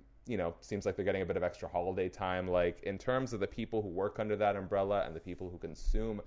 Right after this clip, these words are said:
that content, I think a lot of us have really had a boost in morale since Triple H, Stephanie, Nick Khan took over. Um, Ella, walk me through your feelings, 'cause I know you had trouble ranking this one, but kinda weigh out the pros and cons for me.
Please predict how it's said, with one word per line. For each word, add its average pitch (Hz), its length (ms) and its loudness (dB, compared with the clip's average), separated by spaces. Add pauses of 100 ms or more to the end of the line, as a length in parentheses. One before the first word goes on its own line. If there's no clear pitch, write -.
(220)
that 90 200 0
content, 120 720 0
I 95 100 2
think 92 360 -6 (120)
a 92 40 0
lot 92 260 4
of 85 100 -2
us 85 320 -2 (640)
have 98 220 0
really 101 340 6 (280)
had 101 140 2
a 95 40 0
boost 123 440 -4
in 104 140 -2
morale 90 480 6
since 85 320 -8
Triple 92 320 -4
H, 85 220 0
Stephanie, 85 380 -4
Nick 78 200 -8
Khan 80 300 -8
took - 320 -6
over. 80 340 0 (400)
Um, 110 480 4 (1120)
Ella, 135 220 10
walk 120 240 8
me 165 100 -2
through 139 180 2
your 123 100 2
feelings, 92 400 0
'cause - 80 -4
I 101 120 4
know 110 220 0
you 110 300 2
had 104 260 2
trouble 92 320 -2
ranking 85 380 -4
this 85 260 -4
one, 85 240 -4
but 85 220 -2
kinda 107 180 0
weigh 98 180 4
out 92 200 4
the 87 60 -8
pros 82 340 -2
and 78 100 -12
cons 76 320 -10
for 69 200 -10
me. 80 100 -10